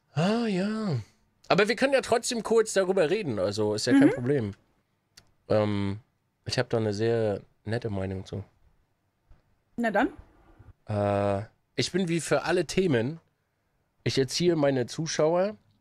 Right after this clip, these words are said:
Speaker 1: wenn ich Erziehung sagen darf, dahin, dass sie ihr, ihr Hirn benutzen. Ich gebe Quellen, aber keine Meinung. Und ich kläre nicht auf,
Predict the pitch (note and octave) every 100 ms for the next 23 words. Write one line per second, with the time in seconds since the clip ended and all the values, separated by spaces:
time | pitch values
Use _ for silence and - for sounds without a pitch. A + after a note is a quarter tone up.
0 | - _ _ _ A2 A#2+ B2 - B2+ -
1 | C#3+ C#3+ B2 A2 A#2+ D3 C#3+ D3+ E3 -
2 | - _ _ _ _ _ _ _ _ _
3 | - B2 A#2+ C#3+ F3 F3+ F3 - - B2+
4 | B2 A#2+ A2+ - A#2 A#2 C#3 C3+ G#2+ G#2
5 | G2+ - F#2+ - _ _ _ _ _ _
6 | B2 A2 - A#2+ A#2+ - - A2 A#2+ F#3
7 | C4 C#4+ _ _ _ _ _ _ A#2+ A2+
8 | - B2+ B2+ C#3+ C#3+ B2+ G2+ G2 _ _
9 | A2 G#2+ - A#2+ B2 B2+ A#2 A2+ - G#2
10 | E3 B3 -